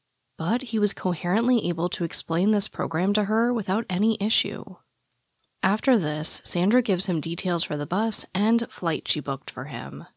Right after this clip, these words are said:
She then tells Lars he needs to go see the doctor at the airport before flying. But then, Lars tells her that he's already been told he can't fly or drive. Lars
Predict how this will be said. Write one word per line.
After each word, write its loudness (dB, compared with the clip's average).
She 0
then 2
tells 0
Lars -2
he -2
needs 0
to 2
go 2
see 0
the 0
doctor -2
at -6
the -6
airport -2
before -6
flying. -4
But -4
then, 0
Lars -2
tells 0
her 4
that -2
he's 0
already 2
been 2
told 0
he -8
can't -4
fly 2
or 0
drive. -6
Lars 6